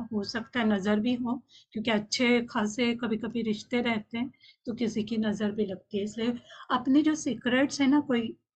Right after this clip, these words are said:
وہ کسی سے شیئر نہیں کرے، بھلے ہی آپ کی بیسٹ فرینڈ کیوں نہ ہو، کہ میرے ہسبینڈ نے مجھے یہ گفٹ لایا، مجھے میرے ہسبینڈ نے یہ ریسٹورینٹ میں لے جایا، کبھی شیئر نہیں کرے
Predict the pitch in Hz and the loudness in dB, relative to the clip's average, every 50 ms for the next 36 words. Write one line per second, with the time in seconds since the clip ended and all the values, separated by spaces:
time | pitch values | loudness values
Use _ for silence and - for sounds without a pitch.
0 | _ - - 254 208 208 226 233 233 226 240 - - - - _ 254 220 - 269 | _ -8 -4 -4 -2 -2 -2 -2 -2 -4 -6 -8 -14 -18 -8 _ -4 -2 -2 -2
1 | 240 240 277 254 - - 254 226 220 214 208 208 208 214 214 202 196 190 190 208 | -2 -2 -2 -4 -2 -2 -2 0 2 4 2 2 2 0 -2 -4 -4 -6 -6 -4
2 | 220 220 247 262 277 277 277 247 240 240 - 277 247 208 226 214 214 214 - - | -2 0 2 4 4 4 4 2 0 -2 -4 -4 -2 0 0 0 0 -2 -6 -6
3 | - 262 233 220 226 226 - - 208 185 180 175 175 180 180 - _ - - - | -4 -2 0 0 -2 -2 -4 -4 -4 -2 -2 -2 -2 -4 -6 -8 _ -20 -20 -20
4 | - - _ - 247 233 233 247 247 240 240 208 208 202 240 240 233 233 240 240 | -20 -14 _ -2 2 2 4 4 4 2 2 0 2 2 2 2 4 4 4 4
5 | 240 240 226 254 233 226 233 240 214 214 247 240 - - 254 240 233 226 226 220 | 4 2 2 0 0 0 0 -2 0 0 -2 -2 -2 -4 -4 -2 -2 -2 -2 -4
6 | 220 220 220 _ _ - - _ _ _ - 247 254 226 240 262 262 247 240 254 | -4 -6 -8 _ _ -20 -20 _ _ _ 2 4 4 4 4 4 4 4 6 6
7 | 247 240 247 240 254 226 214 208 247 247 240 247 240 233 240 240 240 240 240 240 | 4 4 4 2 2 0 0 0 0 2 2 0 0 0 0 0 0 -2 -4 -6
8 | - - - 247 240 233 233 233 233 233 233 226 220 220 208 220 214 202 202 208 | -8 -6 -2 -2 -2 -2 -2 -2 0 0 0 2 0 0 -2 -2 -2 -2 -2 -4
9 | 208 - 254 233 233 269 254 247 - - 226 202 196 185 185 185 180 - - 202 | -4 -4 -4 -2 0 0 0 0 -2 -2 -4 -2 -2 -2 -2 -4 -4 -4 -6 -8
10 | 165 185 | -8 -8